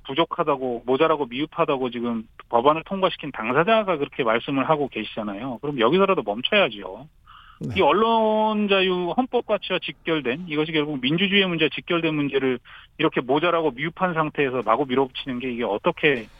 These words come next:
Speaker 1: 성립할 수 있겠습니까? 저는 민주당이 조금, 음, 저, 속도를 늦추고
Speaker 2: 네.
Speaker 1: 조금 더 수기하는 자세로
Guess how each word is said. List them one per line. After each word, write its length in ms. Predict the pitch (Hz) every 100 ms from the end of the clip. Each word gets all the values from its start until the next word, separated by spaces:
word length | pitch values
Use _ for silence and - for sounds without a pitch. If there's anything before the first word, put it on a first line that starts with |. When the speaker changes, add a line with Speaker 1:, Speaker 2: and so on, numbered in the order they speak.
| - -
Speaker 1:
성립할 400 | 190 175 - 135
수 140 | -
있겠습니까? 580 | 131 123 - 113 101 113
저는 300 | 127 139 131 - - - - -
민주당이 400 | 135 156 165 165
조금, 720 | 156 156 156 - 160 156 151 143 - 131
음, 560 | 131 127 123 120 120 - - - -
저, 180 | - - 233
속도를 320 | - - 214
늦추고 560 | 165 127 180 135 117 202 -
Speaker 2:
네. 100 | 139
Speaker 1:
조금 180 | 165 160
더 80 | 147
수기하는 500 | - 208 208 185 156
자세로 720 | 135 131 120 113 135 104